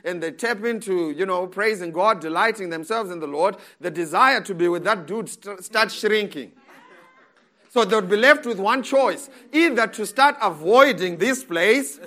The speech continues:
that takes away my desire for that dude, or come over here and submit myself to the new desires that I'm getting from the Lord. And most of them would text me and say, "Pastor, I can't be at church this, this, this Friday night. I can't. You know, I just have lots of work to do."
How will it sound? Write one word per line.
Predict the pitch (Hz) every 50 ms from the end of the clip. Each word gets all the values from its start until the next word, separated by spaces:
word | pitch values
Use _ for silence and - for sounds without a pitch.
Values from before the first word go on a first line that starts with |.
| - - - - - - - _
that | - 220 247 220
takes | - 247 269 254 - 240
away | 214 214 240 247 240
my | 214 202 196 185
desire | 165 170 170 160 185 208 233 240 226 180
for | 170 196 170
that | 156 196 226 233 185 143
dude, | - 180 175 208 240 247 190 - - - - - - -
or | 214 214 214 196
come | - 247 269 277 269 262
over | 277 262 240 196 202
here | 180 170 208 269 302 262 202 196 220 254 294 285 240
and | 226 208
submit | 208 - 214 180 160 190 247 277 269 254
myself | 226 202 190 185 - - 233 247 247 254 254
to | - 202
the | 170 180 180
new | 202 240 240
desires | 180 165 180 165 190 214 220 214 185 151
that | 185 208
I'm | 202 185 165
getting | 175 190 202 196 170
from | 175 175 160
the | 151 151
Lord. | 160 190 175 139 98 - - _ _ _ _ _ _ _ - -
And | 180 190 208
most | 262 285 262
of | 240 202
them | 202 196
would | 196 190 190 -
text | 240 233 233 226 -
me | 190 190 180
and | 175
say, | 196 196
"Pastor, | 185 190 185 190 180 -
I | 156 151
can't | 151 185 180 170 151
be | 147 143
at | 131 -
church | - 143 151 151 127
this, | 127 131 135 131 - _ _ _ _
this, | 139 147 151 277 294 302 302 302 302 285 - _ - - _ _ _ _ _ _ _ -
this | - 190 208 202
Friday | - 196 196 202 196 175 165 160
night. | 165 175 180 160
I | 165 156
can't. | 147 - - 214 202 180 139 113 - - - - - _
You | - 156 175
know, | 180
I | 165 160
just | 156 202 202 185
have | 175 160 151
lots | 165 175 180 175 185
of | 156 151
work | 165 170 170 170
to | - 143
do." | 131 147 160 131 -